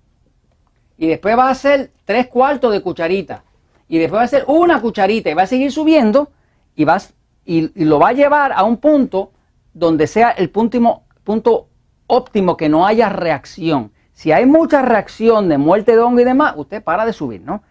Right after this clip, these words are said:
Claro, un cuerpo pequeño yo no lo subiría realmente mucho más de media cu-, de media cucharada. Media cucharada es bastante para un cuerpo pequeño. Ahora, un cuerpo grande, como el mío, como el suyo,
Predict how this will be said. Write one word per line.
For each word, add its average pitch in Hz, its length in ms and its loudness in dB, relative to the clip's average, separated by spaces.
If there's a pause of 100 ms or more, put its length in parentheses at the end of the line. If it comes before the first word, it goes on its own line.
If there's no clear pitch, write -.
(160)
Claro, 165 300 -2 (140)
un 156 140 -4
cuerpo 196 320 0
pequeño 254 420 2
yo 160 160 -2
no 175 80 -2
lo 196 80 0
subiría 220 640 -2
realmente 175 580 -6
mucho 165 320 -6
más 262 260 -4 (220)
de 143 160 -8
media 151 240 -4
cu-, 147 220 -12
de 143 160 -10
media 165 440 -2 (280)
cucharada. 139 640 -4 (560)
Media 170 280 -4
cucharada 220 640 0
es 147 140 -2
bastante 185 340 -2
para 143 80 -4
un 139 80 -4
cuerpo 156 240 -2
pequeño. 120 380 -6
Ahora, 131 200 -2 (260)
un 165 140 -2
cuerpo 202 320 2
grande, 214 440 0
como 123 200 -6
el 123 60 -6
mío, 208 360 2
como 143 180 0
el 143 60 -2
suyo, 196 500 0